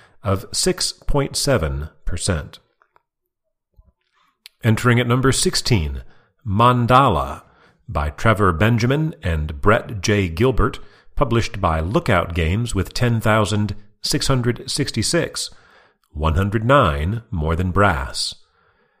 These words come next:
So the gap from number sixteen, Mandala, to number nineteen, The Seventh Continent, about the same as between nineteen and twenty,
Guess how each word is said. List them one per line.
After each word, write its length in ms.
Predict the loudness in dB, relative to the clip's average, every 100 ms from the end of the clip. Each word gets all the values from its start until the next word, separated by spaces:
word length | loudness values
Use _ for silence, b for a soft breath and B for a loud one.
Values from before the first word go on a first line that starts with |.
| _ _ _ _
So 100 | 0
the 80 | 4
gap 320 | 8 6 6
from 340 | 4 4 4 2
number 180 | 2 2
sixteen, 640 | 2 2 0 2 2 4
Mandala, 840 | 2 2 4 6 6 4 0 -6 -6
to 80 | -2
number 260 | 0 2
nineteen, 920 | 2 4 4 2 -2 -2 0 -2 -2 b b b b -8
The 60 |
Seventh 340 | -2 0 0 0
Continent, 480 | 0 0 0 0 -2
about 400 | -2 0 2 0
the 80 |
same 360 | 0 0 2 0
as 120 | -2
between 320 | -2 0 2
nineteen 400 | 2 0 0 0
and 120 | -2 0
twenty, 400 | 2 2 0